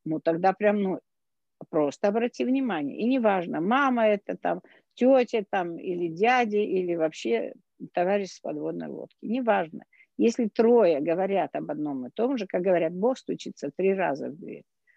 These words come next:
обрати на это внимание и перестань дуться на них. Вот они на меня так,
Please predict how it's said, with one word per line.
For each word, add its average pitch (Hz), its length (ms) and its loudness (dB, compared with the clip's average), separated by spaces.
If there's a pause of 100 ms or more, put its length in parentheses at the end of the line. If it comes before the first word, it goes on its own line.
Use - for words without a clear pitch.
(180)
обрати 185 460 2
на 269 140 2
это 262 180 -2
внимание 220 580 -4 (220)
и 208 100 -2
перестань 208 640 2
дуться 151 360 -8
на 143 160 -8
них. - 200 -14
Вот 240 340 2
они 233 220 0
на 226 140 -2
меня 175 400 -4
так, 180 200 -6